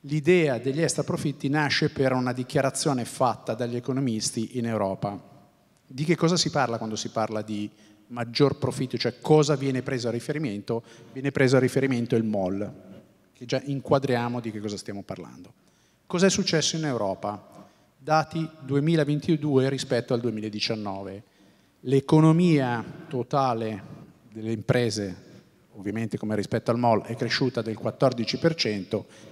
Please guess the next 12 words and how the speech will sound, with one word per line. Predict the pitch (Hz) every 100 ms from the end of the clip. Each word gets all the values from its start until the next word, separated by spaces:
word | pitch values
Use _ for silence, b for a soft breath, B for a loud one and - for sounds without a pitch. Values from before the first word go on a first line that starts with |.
| B -
i | 135
salari | - 131 101 98 101 -
dell'otto. | 113 110 104 - - 95 - _ b b
Se | b - 131
guardiamo | 113 117 131 156 123
la | 117
manifattura | 117 113 123 - 139
europea | 120 170 120 110 113 -
è | 131
cresciuta | 120 123 - 123 98
del | 104 160
venti, | 131 95 87 82 98